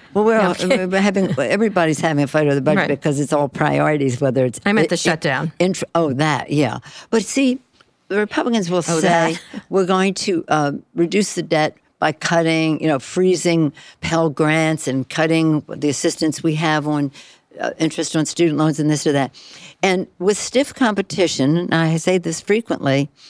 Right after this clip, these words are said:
Speaker 1: with stiff competition, their cuts in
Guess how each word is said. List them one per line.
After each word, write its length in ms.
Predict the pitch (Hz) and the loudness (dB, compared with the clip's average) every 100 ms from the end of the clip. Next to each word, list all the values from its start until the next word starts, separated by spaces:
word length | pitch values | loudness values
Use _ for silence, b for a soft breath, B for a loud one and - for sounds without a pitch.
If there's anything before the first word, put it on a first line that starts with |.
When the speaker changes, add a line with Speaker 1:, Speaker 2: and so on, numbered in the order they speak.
| B | B
Speaker 1:
with 140 | - 170 | -4 -2
stiff 440 | - - 262 - | -4 0 0 0
competition, 920 | - 226 214 - - 147 - 123 139 - _ _ _ _ | -2 -2 -2 -6 -4 -2 0 -2 -2 -6 _ _ _ _
their 160 | 165 165 | -2 -2
cuts 400 | - 214 226 - | 0 -2 0 -2
in 120 | 190 | -4